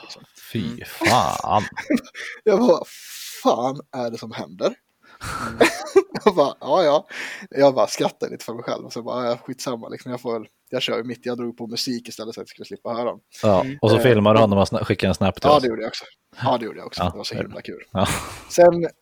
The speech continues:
Speaker 1: <laughs> fortsätter jag att köra armar. Rätt som det är, då hör jag att det är någon som bara börjar vråla, va? "Ah! Ah! Ah!" Så jag bara, <laughs> jag bara, vad fan i helvete, ta-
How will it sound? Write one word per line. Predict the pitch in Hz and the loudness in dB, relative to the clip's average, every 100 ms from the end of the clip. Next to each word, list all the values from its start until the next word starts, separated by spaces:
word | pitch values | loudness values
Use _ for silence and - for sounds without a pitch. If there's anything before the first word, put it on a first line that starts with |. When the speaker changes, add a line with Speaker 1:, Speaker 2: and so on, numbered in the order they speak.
| _ | _
Speaker 1:
<laughs> | - - 208 | 0 0 -2
fortsätter | - 196 202 - - 135 | 4 4 6 4 2 0
jag | 123 117 _ - 110 | -4 -8 _ -20 -14
att | 127 117 95 - _ _ | -8 -8 -8 -16 _ _
köra | - 113 117 | -8 -6 -4
armar. | 120 165 147 175 - - - - _ - | -4 -4 -6 -8 -18 -20 -20 -20 _ -10
Rätt | 143 247 - | 2 2 2
som | - 123 | -6 -6
det | 123 | -4
är, | 87 - | -6 -4
då | |
hör | 196 208 | 0 2
jag | 117 - _ _ _ _ 220 | 0 -2 _ _ _ _ -2
att | 214 | 0
det | |
är | 175 | 2
någon | 160 | 2
som | 143 | 0
bara | 131 | -2
börjar | 123 127 123 120 _ - 123 | 0 -2 -2 -6 _ -16 -6
vråla, | 123 180 277 311 120 | 4 6 8 6 4
va? | 127 214 - | -2 -2 6
"Ah! | 403 440 381 381 370 - 269 202 | 10 10 10 10 8 4 -6 6
Ah! | 214 320 349 359 - 403 - - - - - | 8 10 10 12 12 10 6 0 -16 -6 6
Ah!" | 277 392 359 370 403 381 - 719 640 622 | 12 12 12 12 12 12 10 6 0 0
Så | - - | 2 4
jag | 311 | 4
bara, | - - 622 605 - | 4 2 0 -4 -6
<laughs> | - - - | -16 0 2
jag | 285 - | 2 2
bara, | 226 226 | 4 8
vad | 247 - - - - | 6 4 -20 -20 -6
fan | 190 214 208 | 2 4 4
i | |
helvete, | 190 240 262 139 | 4 2 0 -8
ta- | - | -6